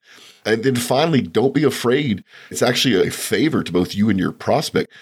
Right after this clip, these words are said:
Don't be afraid to say at that point, "I don't think we're a good fit." However, not only are we not a good fit, I know somebody else that's a better fit. Let me make an introduction to you.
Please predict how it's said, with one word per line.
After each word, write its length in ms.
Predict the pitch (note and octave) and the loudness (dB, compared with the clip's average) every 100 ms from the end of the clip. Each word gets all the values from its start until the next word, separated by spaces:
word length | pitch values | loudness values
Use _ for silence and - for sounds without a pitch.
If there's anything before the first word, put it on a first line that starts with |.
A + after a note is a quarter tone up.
| - - | -18 -2
Don't 180 | G#2+ | 0
be 80 | C#3 | 2
afraid 420 | C#3 - A#2+ E3+ | 0 2 0 2
to 60 | G#2+ | -2
say 300 | G2+ G#2 G2+ | 0 0 2
at 140 | G#2 | 0
that 180 | G#2+ A2 | 0 -2
point, 240 | - B2+ C#3 | 0 -2 0
"I 40 | - | -2
don't 160 | C3 | 0
think 160 | B2 A#2 | 0 0
we're 120 | A2+ | 0
a 40 | |
good 220 | G#2 G#2 G2+ | 2 0 0
fit." 320 | - C3+ - - - - | -2 -2 -4 -18 -16 -4
However, 460 | D3+ A#2+ C#3 A2+ - - - | 0 0 0 -2 -4 -20 -6
not 140 | A#2 | -2
only 160 | D#3 D#3+ | 0 2
are 20 | |
we 140 | A#2+ G#2 | 2 2
not 180 | A2 | 0
a 40 | A2+ | 0
good 160 | G#2 | -2
fit, 320 | - - D#3+ - | -4 -2 -2 -2
I 80 | B2 | -2
know 140 | D#3+ | 0
somebody 240 | D3+ C#3 B2 | 0 0 0
else 120 | A#2+ | 0
that's 140 | G2+ | -2
a 60 | F#2+ | -2
better 260 | D#2+ F#2+ A2 | 0 0 0
fit. 220 | - E2+ | -2 0
Let 80 | G2 | 0
me 60 | |
make 200 | G2+ G2+ | 2 0
an 60 | - | 0
introduction 500 | F#2 F2+ F2+ - E2 | 0 0 -2 -2 -6
to 180 | - G2 | -4 -4
you. 240 | F2 B1 | -4 -8